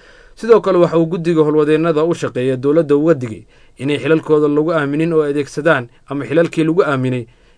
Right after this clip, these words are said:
inay u adeegsadaan inay faa'iidooyin gaar ah ka helaan ama kuwa shakhsiyaad kale u daneeyaan.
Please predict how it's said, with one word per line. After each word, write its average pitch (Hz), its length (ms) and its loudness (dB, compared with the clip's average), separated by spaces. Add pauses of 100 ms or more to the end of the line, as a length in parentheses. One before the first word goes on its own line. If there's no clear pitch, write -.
inay 208 160 0
u 196 140 0
adeegsadaan 151 580 -2
inay 156 200 -2
faa'iidooyin 147 560 -2
gaar 147 240 0
ah 127 100 -10
ka 160 120 -2
helaan 147 300 -2 (380)
ama 151 220 -4
kuwa 151 240 -2
shakhsiyaad 147 460 -6
kale 135 260 -4
u 147 240 -4
daneeyaan. 139 460 0